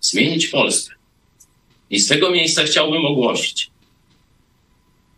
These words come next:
że w wyniku tego, co się stało wokół tego procesu,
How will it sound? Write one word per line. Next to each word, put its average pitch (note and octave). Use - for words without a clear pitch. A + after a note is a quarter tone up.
że A2
w -
wyniku D3
tego, D#3+
co D#3
się D3+
stało B2
wokół D#3+
tego D3
procesu, C#3